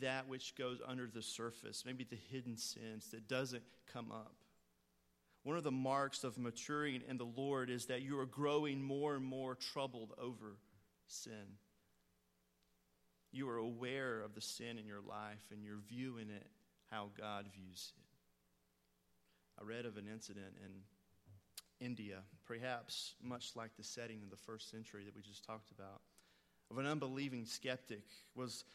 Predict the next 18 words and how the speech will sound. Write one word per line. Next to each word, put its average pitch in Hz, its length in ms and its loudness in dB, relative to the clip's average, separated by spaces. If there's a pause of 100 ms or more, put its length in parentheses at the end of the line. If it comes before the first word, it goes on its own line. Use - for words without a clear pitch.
(140)
listening 143 420 2
to 147 140 0
an 131 120 2
evangelist 127 680 2
preach 147 460 2
about 123 240 6
the 120 80 -2
burden 135 360 6
of 113 120 2
sin, 135 440 4 (640)
and 131 120 2
he 170 180 4
interrupted 175 720 6
the 139 240 4
evangelist 131 760 2
and 123 160 2
sarcastically 151 840 0
said, 127 520 6